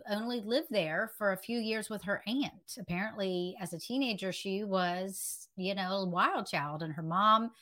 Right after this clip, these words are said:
couldn't handle it, I guess, or anyhow. So she went to stay with her aunt in Mexia, and that's kinda where her story started, and that's what she stuck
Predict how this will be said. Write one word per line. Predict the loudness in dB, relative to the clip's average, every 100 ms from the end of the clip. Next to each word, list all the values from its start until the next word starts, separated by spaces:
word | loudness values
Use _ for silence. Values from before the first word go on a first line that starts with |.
| _
couldn't | 0 0 2
handle | 2 4 4
it, | 4
I | 4 2
guess, | 0 -2 -6 -4
or | -2 2 0 -2 -10 -20 -20 _ -4
anyhow. | -2 2 2 0
So | -2
she | -6 -6 -4
went | -4 -6
to | -6
stay | -2 0
with | 0
her | -4 -4
aunt | -2 -2 -4 -12 -8
in | -4
Mexia, | -2 0 2 4 2
and | 2
that's | 4 2 0 -6 -4
kinda | 0 2 2
where | 2 0 0
her | -2
story | -4 -4 -2 -2
started, | -2 -4 0 2 2 0
and | -2 -2
that's | -2 -2 -4
what | -4 -4
she | -6 -4
stuck | -8 -2 -2